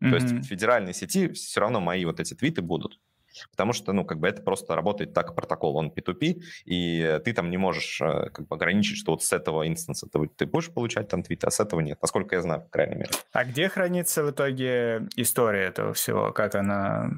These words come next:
Speaker 2: распределяется? Получается,
Speaker 1: А
Speaker 2: нету централизованных серверов, правильно?
Speaker 1: А, есть сервер каждого отдельного инстанса. Ну, там, или
Speaker 2: Мгм.
Speaker 1: сервера каждого отдельного инстанса, они им принадлежат. А, и, по сути, да, то есть, э, как бы нет прямо центрального, то есть нет главного хаба.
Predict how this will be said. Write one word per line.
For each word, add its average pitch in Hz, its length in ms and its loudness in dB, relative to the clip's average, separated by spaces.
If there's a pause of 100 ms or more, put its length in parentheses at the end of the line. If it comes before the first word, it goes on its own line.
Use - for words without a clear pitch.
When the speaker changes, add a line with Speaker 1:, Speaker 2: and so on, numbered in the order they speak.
(140)
Speaker 2:
распределяется? 101 1120 -2
Получается, 139 500 -2
Speaker 1:
А 143 40 -4
Speaker 2:
нету 160 400 0
централизованных 127 680 0
серверов, 107 480 -2
правильно? 139 300 -2
Speaker 1:
А, 101 360 2
есть 135 340 0
сервер 120 380 2
каждого 95 320 0
отдельного 87 360 0
инстанса. - 500 -6
Ну, 110 120 0
там, 80 160 2
или 90 100 2
Speaker 2:
Мгм. - 0 -
Speaker 1:
сервера 87 400 0
каждого 76 320 -2
отдельного 80 320 0
инстанса, 143 380 2
они 110 160 2
им 95 80 -2
принадлежат. - 540 -2 (280)
А, 87 500 0 (120)
и, 113 720 2
по 101 100 0
сути, 113 480 2
да, 92 200 4
то - 100 -4
есть, - 180 -8
э, 85 240 2
как 90 160 -2
бы 92 100 -2
нет 135 340 0
прямо 107 220 2
центрального, 123 560 0
то - 60 -12
есть - 120 -6
нет 110 160 -2
главного 85 440 0
хаба. - 340 -2